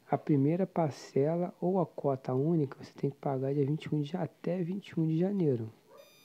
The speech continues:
Ou seja, se você quer pagar o,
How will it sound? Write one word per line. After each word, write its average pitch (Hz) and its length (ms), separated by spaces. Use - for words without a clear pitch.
Ou 151 100
seja, 120 540
se - 80
você 135 220
quer 151 160
pagar 139 360
o, 147 160